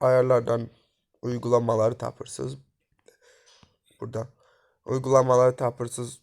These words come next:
sonra uygulama yönəti falan. Yəni sizdə başqa cür ola bilər. Yəni baxır hansı telefon işlətdiyinizə görə. Əsas başa düşəcəksiniz ki, gəlib buranı tapmaq lazımdır. Buradan, e, Free Fire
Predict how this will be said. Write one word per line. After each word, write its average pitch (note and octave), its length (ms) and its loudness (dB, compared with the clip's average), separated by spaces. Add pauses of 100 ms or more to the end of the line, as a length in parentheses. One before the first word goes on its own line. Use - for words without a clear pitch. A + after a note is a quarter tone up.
(180)
sonra A#2+ 360 -8 (280)
uygulama A2+ 640 -4
yönəti A#2 400 -6
falan. B2+ 380 -8 (260)
Yəni G#2+ 240 -8
sizdə A#2+ 520 -2
başqa A2+ 320 -6
cür A2 180 -10
ola G2+ 180 -6
bilər. B2 300 -4
Yəni - 180 -18 (200)
baxır A2 260 -10
hansı A2 220 -10
telefon A2 420 -10
işlətdiyinizə A2+ 640 -14
görə. C3+ 240 -6 (880)
Əsas C3+ 320 -4
başa A#2+ 240 -2
düşəcəksiniz A2+ 560 -4
ki, - 140 -8
gəlib G#2+ 240 -2
buranı A2+ 280 -2
tapmaq A2+ 440 -6
lazımdır. A2 580 -6 (600)
Buradan, C#3 400 2 (880)
e, A#2+ 60 -4 (540)
Free C3+ 240 -4
Fire C3+ 460 2